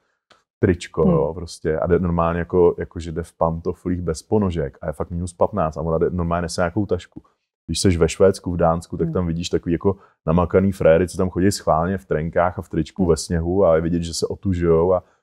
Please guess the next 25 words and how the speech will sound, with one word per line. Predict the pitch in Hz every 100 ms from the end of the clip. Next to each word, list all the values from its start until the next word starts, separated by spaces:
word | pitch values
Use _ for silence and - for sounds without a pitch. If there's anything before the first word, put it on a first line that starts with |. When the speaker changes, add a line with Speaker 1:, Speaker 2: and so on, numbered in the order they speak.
| _
Speaker 1:
že | 80
to | 87
hrozně | 87 85 92
prožívají, | 85 85 82 85 85
je |
to | -
taková | 85 82 87
jako | 87 95
póza, | 85 82 76 67
že | 71
jo. | 62
Angličani | 53 76 85 82 87 80
to | 82
dělají | 80 78
taky, | 73 -
Holanděni | 71 76 82 82 78
to | 80
dělají | 76 73
taky, | 69 -
že | 78
v | 76
zimě | 80 80
chodí | - 78
v | -
tričkách, | 78 73 - 67 73